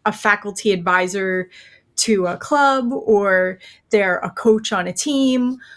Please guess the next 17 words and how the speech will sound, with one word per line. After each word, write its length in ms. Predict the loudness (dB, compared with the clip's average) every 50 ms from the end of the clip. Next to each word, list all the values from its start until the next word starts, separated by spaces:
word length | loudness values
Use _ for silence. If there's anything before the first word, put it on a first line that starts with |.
| -20 _ _ _ _
or 520 | 6 6 6 6 6 4 2 2 0 -4 0
they're 180 | 2 2 2
getting 300 | 2 2 0 0 0 -2
involved 460 | -2 -4 -2 -2 0 0 0 -2 -2
at 140 | -4 -4 -2
the 280 | -2 -2 -2 -2 -4 -6 -6
local 440 | -2 2 2 2 4 4 2 2 2
level 520 | 2 0 0 0 -2 -2 -2 -2 -4 -4 -4
in 260 | -4 -4 -2 -2 -2 -2
national 420 | -2 -2 -2 -4 -6 -6 -8 -6
organizations, 1000 | -4 -4 -4 -2 -2 -2 -2 0 2 2 2 2 -2 -4 -4 -4 -4 -4 -6 -4
or 180 | -4 -2 -2 -2
their 160 | -2 -2 -2
school 400 | -4 -4 0 0 0 0 0 -4
has 300 | -4 -4 -4 -4 -4 -8
committees 840 | -6 -2 0 2 2 2 0 0 -2 -4 -4 -2 -2 -4 -4 -6 -4 _
that 300 | 2 2 2 0 -2